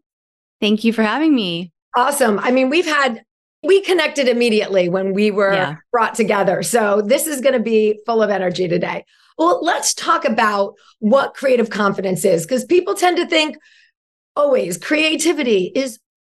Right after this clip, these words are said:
Speaker 2: artistic." And I'm always saying, like, "Hey, no, you just need ideas in any realm of your life." So let's talk a little bit about, like,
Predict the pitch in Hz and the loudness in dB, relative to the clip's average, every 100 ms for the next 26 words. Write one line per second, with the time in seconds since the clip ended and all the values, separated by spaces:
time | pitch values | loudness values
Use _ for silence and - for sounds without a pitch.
0 | - 285 294 - 381 - 214 180 - 226 | -4 -2 -2 0 -2 0 -2 -2 -2 0
1 | 233 233 - 311 392 339 254 240 247 226 | 0 -2 -2 0 2 2 0 2 0 2
2 | 220 214 214 - 403 269 285 208 269 349 | 0 0 -4 -4 -2 0 0 0 0 -2
3 | 277 269 254 220 - _ 202 208 226 349 | -2 0 0 -2 -8 _ -4 -2 0 0
4 | 233 185 180 - 226 220 277 381 294 196 | -2 -4 -8 0 0 0 0 0 0 -2
5 | 170 - - 175 175 - 170 - - _ | -4 -8 -6 -4 -2 -4 -8 -14 -20 _
6 | - - - 302 - - - 320 320 262 | -20 -6 -2 -2 -2 -4 -2 -2 0 2
7 | 240 240 226 214 202 196 190 - 196 | 2 2 0 -2 0 2 0 -2 -6